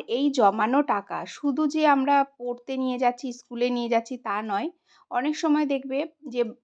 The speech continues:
সন্ধ্যাবেলা হয়তো বেরোলাম একটু, তখন মনে হলো যে একটু ফুচকা খাই, একটু চটপটি টাইপের কিছু খাই, তো সেগুলো খাওয়া তো খুব বেশি শরীরের পক্ষে উপকার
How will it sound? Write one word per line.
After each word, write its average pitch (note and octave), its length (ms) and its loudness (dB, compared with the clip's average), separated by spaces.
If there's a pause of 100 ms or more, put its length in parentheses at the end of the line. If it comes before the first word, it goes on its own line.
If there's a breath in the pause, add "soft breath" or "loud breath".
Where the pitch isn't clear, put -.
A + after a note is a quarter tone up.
(100)
সন্ধ্যাবেলা B3 480 4
হয়তো A#3 340 2
বেরোলাম A3+ 560 6
একটু, A3 300 -8 (220)
তখন A3 400 -4
মনে A#3 300 0
হলো B3 280 2
যে A#3+ 160 0
একটু A#3 400 -4
ফুচকা A#3 420 -2
খাই, A3+ 300 2 (500 loud breath)
একটু A#3 280 -8
চটপটি A#3 520 -4
টাইপের A3 360 -4
কিছু A#3 320 -6
খাই, F#3+ 340 0
তো G3+ 180 -8
সেগুলো C4+ 560 0
খাওয়া A3+ 360 0
তো A3+ 140 -6
খুব A#3+ 220 -12
বেশি A#3+ 360 -4 (380)
শরীরের A3+ 380 -4
পক্ষে A#3+ 260 -10
উপকার A#3 440 -4